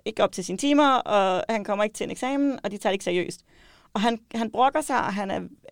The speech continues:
totalt verbal omkring, at det er bare ikke okay. Og det, der sker, det er, når jeg så snakker med mine, øh,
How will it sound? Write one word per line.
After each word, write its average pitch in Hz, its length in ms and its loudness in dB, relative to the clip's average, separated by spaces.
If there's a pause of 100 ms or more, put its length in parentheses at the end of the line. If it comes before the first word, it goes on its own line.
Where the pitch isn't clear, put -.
(120)
totalt 240 400 0 (220)
verbal 226 260 2
omkring, 202 340 0
at 180 80 -6
det 196 60 0
er 185 40 -4
bare 156 140 -2
ikke - 100 -8
okay. - 240 -12 (640)
Og 226 100 -4
det, 294 120 4
der - 80 -2
sker, 320 320 0
det 220 100 -2
er, 226 100 4
når 240 100 -2
jeg 220 120 0
så 247 80 -12
snakker 240 420 -2
med 262 160 6
mine, 196 380 -4
øh, - 200 -6